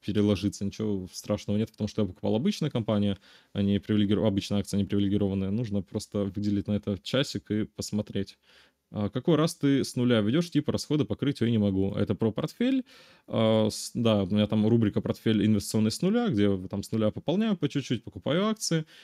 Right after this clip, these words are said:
Веду я его, наверное, второй раз. Второй раз с нуля.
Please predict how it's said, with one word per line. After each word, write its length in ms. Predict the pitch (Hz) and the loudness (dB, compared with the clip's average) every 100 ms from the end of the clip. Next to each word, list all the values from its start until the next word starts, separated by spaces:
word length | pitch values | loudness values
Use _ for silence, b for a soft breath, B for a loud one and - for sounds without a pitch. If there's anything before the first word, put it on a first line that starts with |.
| b | b
Веду 280 | 107 123 196 | -2 2 4
я 100 | 147 | 6
его, 140 | 147 | 4
наверное, 420 | 117 117 117 110 104 _ | 4 4 2 2 0 _
второй 920 | - - - - 117 113 107 127 113 101 | -20 -20 -6 2 4 4 4 4 6 6
раз. 540 | 123 185 - - - _ _ _ _ _ _ _ _ _ _ _ _ _ _ | 4 2 0 -4 -10 _ _ _ _ _ _ _ _ _ _ _ _ _ _
Второй 320 | - 113 107 | -2 2 2
раз 240 | 104 101 | 2 0
с 60 | - | -2
нуля. 360 | 107 101 98 | 0 2 0